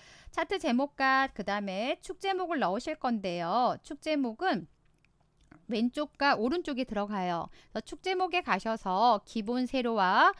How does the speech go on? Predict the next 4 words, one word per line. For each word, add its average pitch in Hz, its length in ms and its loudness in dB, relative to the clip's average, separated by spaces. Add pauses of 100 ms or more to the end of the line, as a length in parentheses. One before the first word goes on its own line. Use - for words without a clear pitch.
(200)
보조 285 500 -2
세로를, 220 600 -4
세로를 269 600 0
체크하겠습니다. 185 1000 -8